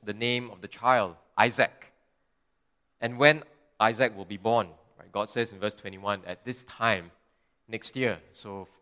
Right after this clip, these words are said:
after waiting for twenty-five years, Abraham <laughs> finally has a sense of the timing of when Isaac will be born,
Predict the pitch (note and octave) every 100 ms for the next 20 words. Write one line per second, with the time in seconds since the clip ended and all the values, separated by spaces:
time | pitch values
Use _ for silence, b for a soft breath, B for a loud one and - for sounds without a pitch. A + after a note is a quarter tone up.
0 | _ B2 - E3+ D#3 E3+ C#3 - C#3+ C#3
1 | D3+ D3 C#3+ D3 D3 A#2+ A#2+ B2+ C3 C3
2 | - A#2 A#2+ A#2 B2 A#2 b b b -
3 | A2 A#2 - - - G#2+ C#3 B2+ A2 -
4 | G#2+ - A2 - G#2+ A#2 B2 A2 - _
5 | _ _ _ _ _ - G2+ G#2+ B2 B2
6 | B2 - G2 G#2 A2 G#2 F2 F2+ F#2+ F2
7 | G2 F#2